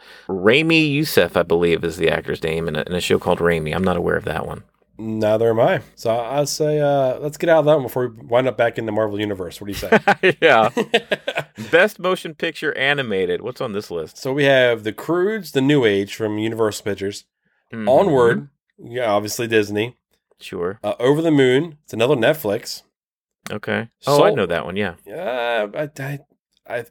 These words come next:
Speaker 2: I'm not sure about it. Soul from Disney. And Wolfwalkers from Cartoon Salon. I don't know the last one at all.
Speaker 1: Wolfwalkers, I do not know. No, I'm not sure.
Speaker 2: So Disney has a, I think, I think they got this one.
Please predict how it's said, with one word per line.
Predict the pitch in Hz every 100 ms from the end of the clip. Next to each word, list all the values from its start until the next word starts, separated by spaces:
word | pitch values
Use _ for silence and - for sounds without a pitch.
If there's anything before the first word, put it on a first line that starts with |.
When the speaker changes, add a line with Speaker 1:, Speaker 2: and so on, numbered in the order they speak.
| _
Speaker 2:
I'm | 120
not | 110 95
sure | - 90
about | 90 90
it. | -
Soul | - 139 185
from | 202 190
Disney. | 127 98 98 139 - _ _ _ _ _ _ _ _ _
And | 117 113 110
Wolfwalkers | 107 151 147 113 107 117 107
from | - 104
Cartoon | - 123 - - 117
Salon. | 110 101 101 85 64 - _ _ _ _
I | 101 110
don't | 120 127
know | 120
the |
last | 107 101 -
one | 95
at | 82
all. | 67 - _ _
Speaker 1:
Wolfwalkers, | 98 107 123 - 113 104 107 95
I | 90
do | 85 87
not | 87 82
know. | 78 73 73 -
No, | 82 80 78 82 _
I'm | -
not | 92 85
sure. | - 80 73 - - _ _ _
Speaker 2:
So | - 110
Disney | 110 151 160 165
has | 139 135 123 117
a, | 110 107 104 104 101 98 95 _ _
I | 113 131
think, | 120 120 104 -
I | -
think | - 110
they | 98
got | 92 87
this | 85
one. | 78 78